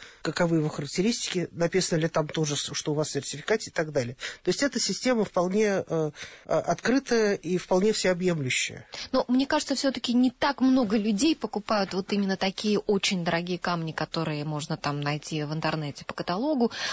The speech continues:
Speaker 2: а большинство все-таки людей покупает, ну, такие вещи н-, не, не настолько дорогие. Вот даже с такими вещами бывает ведь обидно промахнуться, да, и купить там,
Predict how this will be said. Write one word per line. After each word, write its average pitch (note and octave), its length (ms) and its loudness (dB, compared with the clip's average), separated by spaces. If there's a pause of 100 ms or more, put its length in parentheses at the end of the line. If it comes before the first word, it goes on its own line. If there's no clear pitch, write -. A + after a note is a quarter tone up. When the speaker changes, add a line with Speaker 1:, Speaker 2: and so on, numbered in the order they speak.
(140)
Speaker 2:
а F3+ 260 2
большинство A#3 380 0
все-таки - 320 -4
людей G#3 280 -2
покупает, G3+ 580 -2
ну, G3+ 140 0
такие F#3+ 360 -4
вещи F3 880 0
н-, - 400 -4
не, A3 480 2
не A#3 240 6
настолько G#3+ 540 0
дорогие. G#3+ 540 2 (280)
Вот G3+ 220 0
даже C#4 260 2
с - 60 -2
такими C#4 320 2
вещами G#3+ 540 2
бывает F#3 480 0
ведь F#3+ 180 -4
обидно G#3 760 2
промахнуться, F3+ 680 0
да, F#3 240 2
и E3+ 100 2
купить F3 360 -4
там, D#3 280 -2